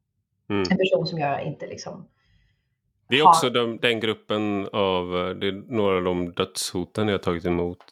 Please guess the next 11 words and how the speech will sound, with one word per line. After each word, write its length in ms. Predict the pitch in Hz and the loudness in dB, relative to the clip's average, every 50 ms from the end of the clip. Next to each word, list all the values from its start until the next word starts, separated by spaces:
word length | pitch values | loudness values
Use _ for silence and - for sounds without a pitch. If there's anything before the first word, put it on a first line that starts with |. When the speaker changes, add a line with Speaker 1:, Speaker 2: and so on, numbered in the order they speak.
| _ - | _ 0
Speaker 1:
Det 120 | 98 95 | 0 0
har 60 | 95 | 2
kommit 400 | 90 - 95 90 87 87 - - | 0 0 -2 -2 -2 -4 -4 -4
när 40 | 92 | -2
jag 80 | 90 - | -2 0
skrivit 200 | - 98 90 90 | 0 -2 -2 -2
om 60 | 87 | -2
trans, 380 | - - 92 87 87 - - - - | -2 0 0 0 -2 -4 -8 -12 -12
i 40 | |
transfrågan. 800 | - - 104 92 87 - - - - 95 92 92 92 98 104 113 | -2 0 0 0 0 -2 -4 -2 0 0 0 0 0 -2 -2 -2
Speaker 2:
Mm. 360 | - 220 220 226 226 240 247 | -2 0 0 0 0 -2 -6